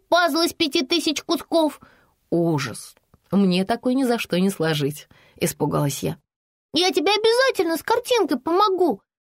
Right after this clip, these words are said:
заверила киса. «Лампа, ты же не умрёшь?»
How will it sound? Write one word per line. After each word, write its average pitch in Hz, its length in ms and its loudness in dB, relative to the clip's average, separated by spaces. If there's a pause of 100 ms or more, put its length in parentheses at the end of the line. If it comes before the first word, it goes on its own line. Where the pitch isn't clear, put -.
заверила 180 540 0
киса. 151 420 -6 (340)
«Лампа, 349 500 0 (280)
ты - 160 2
же 453 60 2
не 494 280 4
умрёшь?» 508 440 2